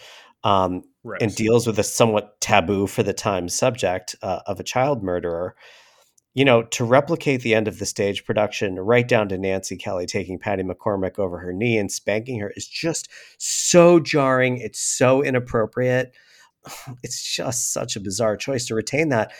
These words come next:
Speaker 1: And Mervyn LeRoy, I mean, this is not a first-time <laughs> director.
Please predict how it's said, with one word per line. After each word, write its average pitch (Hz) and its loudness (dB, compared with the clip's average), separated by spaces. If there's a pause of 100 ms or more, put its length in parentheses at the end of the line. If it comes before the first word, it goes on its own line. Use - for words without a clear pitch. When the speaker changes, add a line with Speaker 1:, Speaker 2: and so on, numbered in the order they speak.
(380)
Speaker 1:
And 160 6
Mervyn 185 8
LeRoy, 135 6
I 156 0
mean, 165 0
this 185 -4
is 190 -6
not 175 0 (180)
a 131 -8
first-time 151 0
<laughs> - -2
director. 139 2